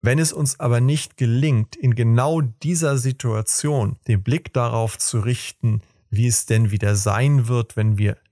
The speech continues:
durch diese Situation durchgekommen sind, wie es uns wieder gehen wird, wenn wir raus sind aus diesem dunklen Tal, dann wird es sehr, sehr schwer werden, überhaupt die Kraft aufzubringen, diesen Weg zu gehen. Also auch als Führungskräfte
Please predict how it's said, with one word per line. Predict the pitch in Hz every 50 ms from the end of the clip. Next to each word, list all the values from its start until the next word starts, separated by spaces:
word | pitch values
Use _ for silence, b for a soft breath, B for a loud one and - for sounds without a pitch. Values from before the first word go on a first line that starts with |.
| _ _ _
durch | - 151 170 180 175 -
diese | - - 123 101 107 104
Situation | 95 101 104 - 107 101 98 - - - - 101 101 101
durchgekommen | 98 120 123 113 - - - 110 - - - 110 104 101 113 110 120
sind, | - - - - - - - - -
wie | 120
es | 117 113 -
uns | 139 135 120 -
wieder | 131 113 110 110
gehen | 104 101 117 127 139 151 147 135
wird, | 120 120 113 -
wenn | - 113 117 107
wir | 113 110 110 98 98
raus | 110 123 139 151 151 - - -
sind | 123 107 104 -
aus | - 101 101 - -
diesem | - 117 98 92 104 104 110 110 b b b b b b b
dunklen | - 131 120 113 - - 113 98 95 92
Tal, | - - 107 101 98 98 - - - -
dann | 117 110 113 120 113
wird | 131 127
es | 127 113 - -
sehr, | 120 117 113
sehr | 107 110 107
schwer | 101 - - 110 110 113 107 101
werden, | 104 104 101 101 101 101 - - _ _ _
überhaupt | - 123 107 110 101 101 - -
die | 110
Kraft | 98 - - 107 104 - - -
aufzubringen, | - 104 98 - - - - 95 107 101 98 98
diesen | 95 95 92 95 98 95
Weg | 98 95 -
zu | - - -
gehen. | 95 - - 104 - - - - b b
Also | - 110 107 110 -
auch | - 110 127 139 135 - -
als | - 113 107 - -
Führungskräfte | - - 160 156 147 143 135 127 - - - - 123 117 117 - - - - 123 120 120